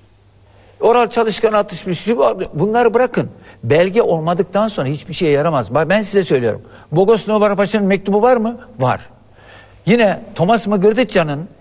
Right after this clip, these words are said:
Ermeni Milli Delegasyon Başkan Yardımcısıdır aslında, fakat on dokuz sene Diyarbakır Konsolos Yardımcılığı yapmıştır Amerika'nın.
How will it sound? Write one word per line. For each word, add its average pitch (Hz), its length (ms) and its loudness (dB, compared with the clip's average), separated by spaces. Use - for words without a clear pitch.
Ermeni 185 340 0
Milli 185 300 2
Delegasyon 180 520 0
Başkan 170 300 -2
Yardımcısıdır 135 680 -2
aslında, 147 360 -2
fakat 220 400 -2
on 226 320 2
dokuz 175 300 -2
sene 170 480 0
Diyarbakır 196 580 0
Konsolos 220 580 0
Yardımcılığı 135 480 0
yapmıştır 120 460 0
Amerika'nın. 127 680 -2